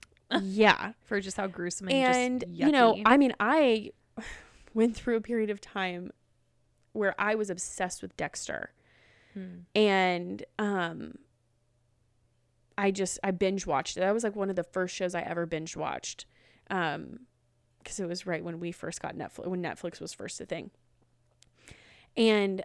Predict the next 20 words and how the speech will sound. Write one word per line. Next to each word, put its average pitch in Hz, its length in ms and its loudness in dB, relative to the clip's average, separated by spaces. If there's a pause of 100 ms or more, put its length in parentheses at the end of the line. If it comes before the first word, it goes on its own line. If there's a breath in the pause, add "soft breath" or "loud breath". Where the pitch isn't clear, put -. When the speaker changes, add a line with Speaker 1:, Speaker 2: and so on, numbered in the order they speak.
Speaker 2:
um, 196 600 -4 (400)
like, 254 160 4
someone, 269 580 2
if 254 180 -2
you 349 160 6
really 240 240 4
think 202 200 -4
about, 196 240 0
like, 185 160 -4
some 190 320 -6
of 196 220 -8
the 185 220 -2 (120)
just - 280 -8
disgusting 185 720 -6
things 165 320 -10
that - 100 -10
are 165 80 -4
portrayed 147 440 -6
on 160 140 -6
that 143 280 -8